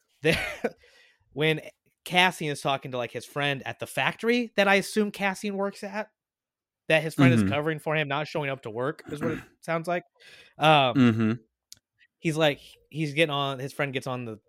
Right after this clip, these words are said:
Speaker 1: like, trolley thing to leave, and he's like, "Tell your mom to turn up the heat 'cause it's cold." And I'm like, "Are, did you just
Speaker 2: Yeah.
Speaker 1: tell me that heat and air are a thing in Star Wars?" Like,
Speaker 2: <laughs>
Speaker 1: yeah, she, 'cause he goes,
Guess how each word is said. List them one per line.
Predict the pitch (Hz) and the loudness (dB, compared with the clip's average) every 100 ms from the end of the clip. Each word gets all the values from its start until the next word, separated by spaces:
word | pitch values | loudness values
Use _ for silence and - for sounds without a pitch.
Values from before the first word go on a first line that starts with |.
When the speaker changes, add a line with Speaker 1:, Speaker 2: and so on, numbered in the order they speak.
| - | -16
Speaker 1:
like, | 95 - | -16 -18
trolley | - 120 113 117 | -10 -6 -6 -8
thing | 120 113 | -8 -10
to | 104 | -8
leave, | 110 113 107 - _ _ _ | -6 -6 -6 -12 _ _ _
and | 120 | -12
he's | 117 | -6
like, | 120 | -8
"Tell | - 196 | -2 2
your | 233 233 | 2 2
mom | 214 208 208 | 0 2 0
to | 170 | -2
turn | - 190 | -4 -4
up | 180 | -4
the | 147 | -6
heat | 123 196 147 - _ _ _ - | -10 -10 -10 -14 _ _ _ -14
'cause | 139 | -14
it's | 147 | -8
cold." | - 196 139 | 0 2 2
And | 143 | -2
I'm | 165 | -4
like, | 165 - | -4 -4
"Are, | 165 | -8
did | 190 208 | -6 -6
you | 370 | 2
just | 440 - - | 2 0 0
Speaker 2:
Yeah. | 120 107 - - | 2 2 -2 -14
Speaker 1:
tell | - 180 196 | -6 -4 -2
me | 214 220 214 - _ | -2 -2 -4 -14 _
that | - 151 | 0 0
heat | - 202 208 - | -2 -2 -2 0
and | 175 175 | -2 0
air | 139 160 165 185 - _ _ _ _ _ _ _ _ 143 | 2 4 4 0 -6 _ _ _ _ _ _ _ _ 2
are | 143 | 2
a | 123 | 2
thing | - - 151 175 190 _ _ - | -6 -2 0 2 -2 _ _ -8
in | 180 | -4
Star | - 190 185 | 2 4 4
Wars?" | 185 196 190 - - _ _ _ - - 175 - 151 | 2 0 -4 -14 -20 _ _ _ -2 4 4 4 2
Like, | 175 185 165 | 4 4 2
Speaker 2:
<laughs> | - _ _ | -4 _ _
Speaker 1:
yeah, | 208 185 160 - | -4 -4 -6 -10
she, | - - | -10 -8
'cause | - 220 | -6 -4
he | 226 | 2
goes, | 233 - | 2 2